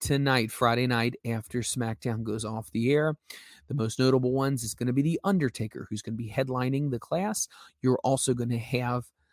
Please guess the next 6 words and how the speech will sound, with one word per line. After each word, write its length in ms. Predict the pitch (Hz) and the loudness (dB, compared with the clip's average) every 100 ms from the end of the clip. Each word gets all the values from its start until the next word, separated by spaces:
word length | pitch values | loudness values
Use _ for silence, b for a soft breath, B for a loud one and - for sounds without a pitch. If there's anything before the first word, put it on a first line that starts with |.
| _ - | _ -4
the 100 | 123 | -2
Steiner 720 | - - 220 226 208 131 110 | -2 -2 0 4 4 4 2
brothers, 480 | 120 104 67 113 | 0 0 -4 -8
who 100 | - | -6
just 240 | 117 117 - | -6 -6 -4
recently 600 | 117 117 - 127 127 | -2 -2 -4 -2 0